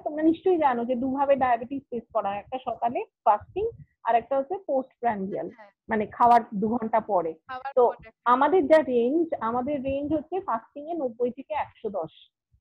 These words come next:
Speaker 1: এমজি per ডিএল, ঠিক আছে? ওদের দেশে সেটা হচ্ছে ওয়ান forty to one sixty এমজি per ডিএল। কেন?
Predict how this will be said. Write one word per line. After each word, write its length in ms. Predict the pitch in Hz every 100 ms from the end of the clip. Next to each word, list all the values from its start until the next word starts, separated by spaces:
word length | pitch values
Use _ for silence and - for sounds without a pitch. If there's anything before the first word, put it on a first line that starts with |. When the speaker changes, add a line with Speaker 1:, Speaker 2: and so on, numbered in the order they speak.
| _ _
Speaker 1:
এমজি 360 | 247 254 254 294
per 120 | 294 233
ডিএল, 400 | 208 202 156 180 _ _ _ _ _ _ _ _
ঠিক 120 | 294 330
আছে? 220 | 311 254
ওদের 300 | 247 269 269
দেশে 300 | 302 302 370
সেটা 280 | 339 277 269
হচ্ছে 440 | 277 277 - 392 - _ _
ওয়ান 260 | 233 240 269
forty 400 | - 285 330 320
to 140 | 320
one 240 | 294 240 240
sixty 540 | 254 - - 208 196
এমজি 280 | 220 220 220
per 160 | 202
ডিএল। 320 | 185 180 170 170 -
কেন? 300 | 294 339